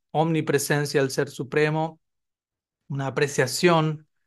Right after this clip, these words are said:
¿m? de la gracia divina. Sant-, en Dasya se suma el elemento de elemen-, de, de servicio práctico,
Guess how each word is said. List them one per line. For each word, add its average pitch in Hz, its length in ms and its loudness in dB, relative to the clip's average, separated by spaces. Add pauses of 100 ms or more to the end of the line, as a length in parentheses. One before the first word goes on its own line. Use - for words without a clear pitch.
(360)
¿m? 139 180 -8
de 151 180 -2
la 127 140 0
gracia 143 420 0
divina. 139 640 -4
Sant-, 135 480 -4
en 135 140 -4
Dasya 135 380 2
se 123 160 -10
suma 135 300 -4
el 127 80 -2
elemento 131 480 -2
de 123 100 -2
elemen-, 127 400 -6
de, 123 120 -6
de 135 140 -8
servicio 135 800 -4 (380)
práctico, 165 840 0